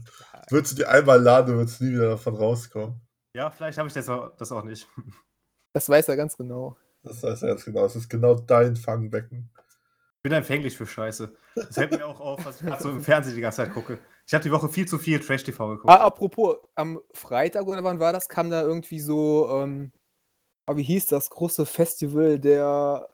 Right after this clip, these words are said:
Speaker 1: der so und so Stars? Habt ihr das gesehen?
Speaker 2: Nee.
Speaker 3: Nee.
Speaker 1: Nee?
Speaker 2: Was für
Speaker 1: Ich dachte,
Speaker 2: Sender?
Speaker 1: ihr, ihr erzählt jetzt heute davon oder Moritz auf jeden Fall.
Speaker 2: Nee, was, was
Speaker 3: Der,
Speaker 2: für
Speaker 3: der, der
Speaker 2: Sender denn?
Speaker 1: Was war das
Speaker 3: Schlagerstars
Speaker 1: denn?
Speaker 3: oder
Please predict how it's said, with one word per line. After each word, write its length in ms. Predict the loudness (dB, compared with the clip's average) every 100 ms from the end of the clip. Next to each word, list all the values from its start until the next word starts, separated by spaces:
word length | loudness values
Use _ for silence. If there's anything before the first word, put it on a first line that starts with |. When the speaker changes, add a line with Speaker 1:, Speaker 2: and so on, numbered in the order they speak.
| _ -14 -14 -18 _ _
Speaker 1:
der 100 | -18
so 240 | -14 -10
und 100 | -10
so 120 | -8 -12
Stars? 340 | -6 -6 -4
Habt 140 | -6
ihr 40 | -6
das 100 | -8
gesehen? 440 | -6 -2 -2 -4 -10 _
Speaker 2:
Nee. 320 | -12 -8 -8 -8 -16 _ _ _
Speaker 3:
Nee. 260 | -16 -16 -16 _ -6
Speaker 1:
Nee? 280 | -2 -2 -4 _ _ _ _ -4
Speaker 2:
Was 160 | -2 -2
für 60 | -4
Speaker 1:
Ich 100 | 2
dachte, 260 | 2 2
Speaker 2:
Sender? 40 | -6
Speaker 1:
ihr, 160 | -8
ihr 140 | -12 -16
erzählt 340 | -18 -20 -18
jetzt 180 | -18 -8
heute 220 | -8 -4
davon 360 | -6 -4 -4 -4
oder 180 | -4 -2
Moritz 380 | 2 0 0 -8
auf 160 | -12
jeden 160 | -12 -14
Fall. 160 | -6 2
Speaker 2:
Nee, 280 | 4 4
was, 220 | 4 2 0
was 140 | -8
Speaker 3:
Der, 100 | -6
Speaker 2:
für 60 | -4
Speaker 3:
der, 100 | 0
der 220 | 0 0
Speaker 2:
Sender 160 | 0
denn? 160 | 0 -2
Speaker 1:
Was 120 | -4
war 100 | -6
das 180 | -8 -10
Speaker 3:
Schlagerstars 0 |
Speaker 1:
denn? 160 | -16 -20
Speaker 3:
oder 300 | -20 -20